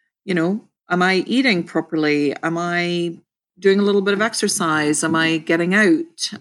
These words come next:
Am I, do I have, do I have things, hobbies, and, um, passions that I'm, that I'm interested in? What do I need, um, what people in my life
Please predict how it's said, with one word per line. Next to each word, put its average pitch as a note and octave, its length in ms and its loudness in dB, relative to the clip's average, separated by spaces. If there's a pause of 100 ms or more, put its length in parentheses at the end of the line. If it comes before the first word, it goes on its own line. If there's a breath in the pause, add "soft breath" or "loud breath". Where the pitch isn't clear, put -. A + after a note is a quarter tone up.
Am E3 200 -2
I, D#3+ 340 0
do F3 220 0
I F3 120 2
have, F3+ 760 -4 (840)
do F#3 120 2
I F3+ 120 2
have F3+ 300 0
things, F#3 480 -2
hobbies, F3+ 760 0 (140)
and, E3 600 0 (460)
um, D#3 680 -4 (560)
passions F#3+ 580 -2
that F3 120 -2
I'm, E3+ 460 -2
that E3+ 140 -2
I'm E3 160 0
interested D#3+ 640 -2
in? C3+ 360 -6 (800)
What F#3 200 0
do F#3+ 120 0
I F#3 140 0
need, F#3 520 0 (300)
um, E3 880 -4 (1040)
what F3+ 240 0
people A3 500 0
in E3+ 200 -4
my D#3+ 160 -2
life D#3+ 600 -4